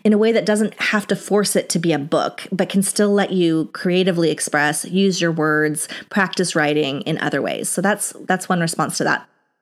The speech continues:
Maybe when you sit with that desire and you listen for what it's speaking to you, you hear it saying, um, that you long to be known or heard, and that the writing for you, that writing of a book,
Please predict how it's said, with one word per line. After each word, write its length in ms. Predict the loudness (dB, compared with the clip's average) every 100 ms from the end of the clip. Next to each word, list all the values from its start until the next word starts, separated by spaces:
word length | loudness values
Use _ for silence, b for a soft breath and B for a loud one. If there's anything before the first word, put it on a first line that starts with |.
| _ _ _ _ _ B B B B -6
Maybe 440 | -2 2 4 4
when 160 | 4 4
you 80 | 2
sit 260 | 2 2
with 140 | 2 2
that 220 | 2 2
desire 500 | 2 4 4 4 4
and 160 | 2 2
you 120 | 4
listen 380 | 2 2 2 2
for 120 | 2
what 140 | 2
it's 100 | 0
speaking 400 | 0 -2 2 0
to 140 | 0 0
you, 480 | 2 2 2 0 -2 B B -2
you 420 | 2 4 4 2
hear 400 | 0 -2 0 2
it 200 | 2 0
saying, 720 | 0 2 4 2 2 0 -2 0
um, 540 | 0 2 2 0 -2 -6
that 220 | 0 2
you 480 | 2 2 4 2 0 -8 _ _ _ -2
long 580 | 0 2 4 4 2
to 140 | 2 2
be 160 | 2
known 540 | 2 2 2 2 4 2
or 220 | 2 -2
heard, 680 | -2 -2 0 0 -2 -2 -6 _ -2
and 280 | 0 2 2
that 360 | 2 2 0
the 100 | 0
writing 680 | 0 2 2 2 2 0 -2
for 140 | -2 -2
you, 300 | 0 0 2
that 180 | 0
writing 340 | 0 2 2 2
of 80 | 2
a 80 |
book, 460 | 0 0 0 -2 -10